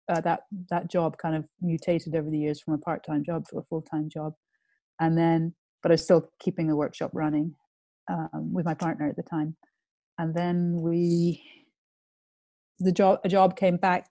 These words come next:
came back online at the College of the Redwoods back in California. So I applied for that and got that and came back to California, this time as a teacher, uh, a-, as a program director of the program that I'd been at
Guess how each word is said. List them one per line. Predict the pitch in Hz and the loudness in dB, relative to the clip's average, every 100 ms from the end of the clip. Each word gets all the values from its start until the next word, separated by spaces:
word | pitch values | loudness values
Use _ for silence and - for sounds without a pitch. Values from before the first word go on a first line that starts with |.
| - - | -18 -2
came | 202 190 180 180 - - _ _ _ _ _ _ _ _ _ - | 2 4 2 0 -4 -10 _ _ _ _ _ _ _ _ _ 2
back | 175 175 | 2 4
online | 180 185 180 175 | 4 4 4 2
at | 180 185 | 0 0
the | |
College | 180 180 170 | 2 2 4
of | 190 | 4
the | |
Redwoods | 226 196 156 151 | 4 4 2 0
back | 160 | -4
in | 180 | -4
California. | 175 170 196 220 175 147 | 0 0 2 2 2 0
So | - 196 180 - - _ 165 | 2 4 4 2 -16 _ -6
I | |
applied | - 165 160 | 0 0 0
for | 180 | 2
that | 214 185 | 2 2
and | 175 | 2
got | 170 | 2
that | 202 185 | 4 2
and | 185 | 2
came | 190 | -2
back | 185 233 - | 4 2 2
to | 208 | -2
California, | 190 165 - 160 160 165 - _ - | 0 0 0 0 0 -2 -6 _ -4
this | 185 | -2
time | 196 170 | -2 0
as | 160 | 0
a | 160 | -2
teacher, | 190 170 143 156 _ _ - - 185 | -2 -2 -6 -8 _ _ -20 -8 0
uh, | 156 - 196 | 0 4 6
a-, | 185 202 | 6 6
as | 185 | 4
a | 190 | 4
program | 208 180 170 160 | 4 6 6 4
director | 165 170 - 139 - - | 4 4 0 -4 -4 -10
of | - | -2
the | |
program | 170 160 156 156 | 2 4 2 0
that | 151 | -2
I'd | 151 | -2
been | 156 | -2
at | 156 | -2